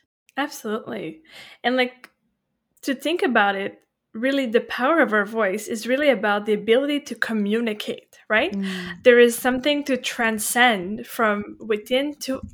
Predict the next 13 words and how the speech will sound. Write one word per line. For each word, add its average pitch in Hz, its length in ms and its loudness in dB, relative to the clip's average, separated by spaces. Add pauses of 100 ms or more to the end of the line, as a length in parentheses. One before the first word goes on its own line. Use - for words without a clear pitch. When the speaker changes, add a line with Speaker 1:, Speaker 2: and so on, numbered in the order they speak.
Speaker 1:
out. 220 360 -4
So 220 480 -2 (300)
it's 240 300 -6
really 277 240 4
about 220 540 2 (640)
allowing 247 640 4
yourself 214 580 0
to 208 480 -4
process 294 560 2
what - 120 -2
you 277 140 2
have 226 260 0
inside 202 680 -4